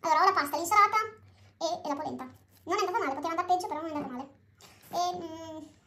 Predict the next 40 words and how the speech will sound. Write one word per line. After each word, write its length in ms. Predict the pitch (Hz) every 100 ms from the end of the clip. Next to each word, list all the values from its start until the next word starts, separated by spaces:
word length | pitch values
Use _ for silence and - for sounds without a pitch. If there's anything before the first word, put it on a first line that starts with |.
| _ - _ _ _ _ _ _ _ _ _
vedrò 280 | 359 403 392
se 80 | 359
prenotare 240 | 330 339
qualche 200 | 339 330 330
altra 80 | 330
box 160 | 302
da 100 | 320 302
qualche 120 | 294
altra 140 | 294 277
parte. 140 | 262 285 - _ _ _ _ _ - _ -
Ah, 80 | 349
questi 160 | 427 381
invece 180 | 381
li 60 | 330
posso 140 | 311
mangiare. 300 | 330 320 285 285 - - - - -
Ne 120 | 339
ho 20 | 392
sentito 240 | 392 381
un 80 | 339
pezzo, 240 | 349 440
sono 160 | 359 311
o 180 | 302 302
broccoli 360 | 311 392 370
e 20 |
patate, 140 | 320 302
non 100 | 311
riesco 160 | 359
a 80 | 349
capire, 160 | 339 403
ma 80 | 320
sono 140 | 339
buone. 200 | 285 262
E 340 | 381 - -
quindi 180 | - 339
queste 180 | 349 403
le 400 | 370 - - -
posso 160 | 285 285
mangiare 200 | 285 285
tranquillamente. 440 | 277 262 247 -